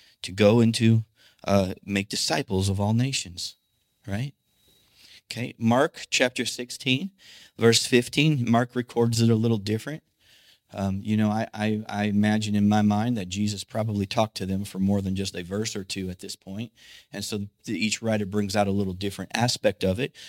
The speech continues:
But Mark says, Jesus said to them, "Go into all the world and proclaim the gospel to the whole creation." Go proclaim the gospel to the whole world. "Whoever believes and is baptized will be saved, but whoever does not believe will be condemned.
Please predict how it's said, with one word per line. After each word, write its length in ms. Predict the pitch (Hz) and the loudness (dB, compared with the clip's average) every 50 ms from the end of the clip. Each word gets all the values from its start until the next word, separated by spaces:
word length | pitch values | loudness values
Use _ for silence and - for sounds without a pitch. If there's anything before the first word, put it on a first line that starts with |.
| - - - - _ _ _ | -20 -20 -20 -20 _ _ _
But 100 | 107 92 | -6 -2
Mark 320 | 85 110 113 120 120 - | 0 2 2 2 2 0
says, 400 | - - - 117 110 110 107 - - _ _ _ _ _ _ | -2 2 4 4 4 4 2 -2 -6 _ _ _ _ _ _
Jesus 400 | - - 113 123 123 131 127 - | 2 4 6 6 6 4 2 0
said 240 | - - 127 123 110 | 4 6 6 6 6
to 80 | 113 | 4
them, 320 | 110 113 117 127 151 143 123 | 2 2 2 2 0 0 4
"Go 220 | 117 123 123 123 | 6 6 8 8
into 200 | 120 113 - - | 6 4 2 2
all 200 | - 110 117 127 | 4 4 4 4
the 80 | 135 131 | 4 4
world 320 | 120 123 131 147 160 143 | 4 6 6 6 6 4
and 120 | 117 110 | 2 -2
proclaim 600 | - - 113 104 - - - 165 165 170 175 175 | -2 -4 -6 -6 -4 -4 0 2 4 4 4 4
the 80 | 170 165 | 2 0
gospel 600 | 143 160 147 160 160 - - - - 104 160 - _ _ _ - _ _ _ - | 0 0 0 0 0 -2 -4 -6 -8 -10 -10 -12 _ _ _ -20 _ _ _ -4
to 140 | - 131 | 0 2
the 120 | 123 120 117 | 4 4 4
whole 200 | 120 151 143 143 | 2 0 -2 -2
creation." 600 | - - 151 143 131 120 107 101 - - 90 87 - _ _ _ _ _ _ _ _ _ _ _ _ _ _ _ _ _ _ _ _ - - - - | -2 -4 -2 0 2 2 0 -2 -6 -12 -14 -16 -20 _ _ _ _ _ _ _ _ _ _ _ _ _ _ _ _ _ _ _ _ -20 -20 -6 -2
Go 160 | 120 120 127 | 0 0 0
proclaim 480 | - - 131 123 - - 123 127 135 | 0 0 0 0 2 2 4 4 4
the 80 | 135 135 | 4 4
gospel 400 | 127 131 127 127 127 - - 139 | 2 2 0 0 -2 -6 -10 -14
to 180 | - - 160 151 | -12 -10 -8 -6
the 100 | 147 143 | -6 -4
whole 240 | 139 160 151 143 | -4 -2 -2 -2
world. 380 | 147 160 185 185 - - - - - _ _ _ _ _ _ _ _ _ _ _ - - - _ - | -4 -6 -8 -8 -10 -14 -18 -20 -20 _ _ _ _ _ _ _ _ _ _ _ -20 -20 -20 _ 4
"Whoever 340 | 131 131 131 135 139 151 143 | 8 10 10 10 8 6 4
believes 400 | 127 131 131 139 139 147 143 - | 4 6 6 6 6 4 4 4
and 100 | 131 127 | 4 4
is 120 | 117 117 | 4 4
baptized 520 | 117 123 127 131 - - 135 127 123 120 | 4 4 4 4 2 0 0 0 2 2
will 80 | 117 113 | 0 0
be 120 | 113 113 | 0 0
saved, 420 | 110 - - 160 180 233 269 175 139 | -2 -2 0 2 2 2 0 -2 -6
but 100 | 101 104 | -6 0
whoever 300 | 113 127 123 117 120 117 | 4 6 6 6 4 2
does 160 | 110 104 107 | 0 0 2
not 240 | 110 113 117 120 - | 2 0 0 0 -2
believe 260 | 110 117 117 117 117 | 0 2 2 2 2
will 100 | 117 110 | 0 0
be 120 | 113 113 | -2 -2
condemned. 580 | 110 - - 98 98 101 104 104 90 80 80 - | -4 -4 -6 -4 0 0 0 0 0 -4 -8 -12